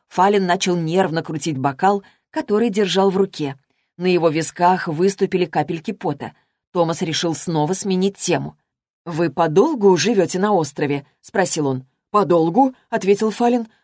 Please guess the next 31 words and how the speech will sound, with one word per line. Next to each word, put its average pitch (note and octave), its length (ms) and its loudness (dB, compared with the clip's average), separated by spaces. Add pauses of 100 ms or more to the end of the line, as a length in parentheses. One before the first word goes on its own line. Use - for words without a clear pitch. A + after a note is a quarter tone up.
(120)
«Нам D#3 220 2
здесь F#3 240 0
хорошо». F3+ 480 0 (640)
«Зимой E3 420 0
тоже?» D#3+ 320 -2 (600)
«Здесь D#3 480 -2
вы C#4+ 120 0
отмечали D#3 540 -2
Пасху D3+ 580 -2
в G3+ 80 0
этом G3 240 0
году?» E3 320 0 (720)
«Как D#3 220 0
я D#3 160 4
уже D#3 140 0
сказал, D#3+ 520 2 (280)
мы F#3 180 2
живем C4 320 4
здесь A3+ 280 0
подолгу», — D#3+ 800 2 (180)
был E3 240 0
ответ. C#3 440 -2 (580)
«И D#3+ 280 0
на D#3 200 0
Пасху?» C#3+ 500 -2 (680)
Филипп G3+ 300 2
Фалин A3 480 0 (200)
выглядел D#3+ 540 0
сбитым D#3+ 440 -4
с - 120 -6
толку, C3 420 -6